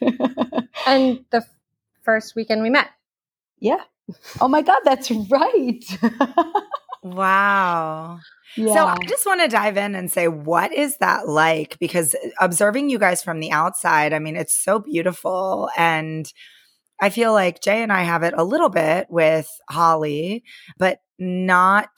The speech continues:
Speaker 3: to the extent and, like, the, the longevity that you guys have had. It just seems really beautiful. What is it like to be a third for a married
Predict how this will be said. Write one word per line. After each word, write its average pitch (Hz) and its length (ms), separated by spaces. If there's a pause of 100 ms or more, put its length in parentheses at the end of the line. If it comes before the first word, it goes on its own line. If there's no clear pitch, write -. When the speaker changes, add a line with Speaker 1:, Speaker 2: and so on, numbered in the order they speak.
Speaker 3:
to 175 320
the 160 240
extent - 520
and, 156 120
like, 151 200
the, 156 180 (180)
the 160 160
longevity 185 540
that 170 140
you 165 120
guys 156 260
have 156 120
had. 151 500 (320)
It 180 100
just 240 240
seems 226 380
really 180 500 (300)
beautiful. 214 1000 (140)
What 190 160
is 208 100
it 269 140
like 180 240
to 190 160
be 165 260
a 156 100
third 165 560
for 165 240
a 156 60
married 160 380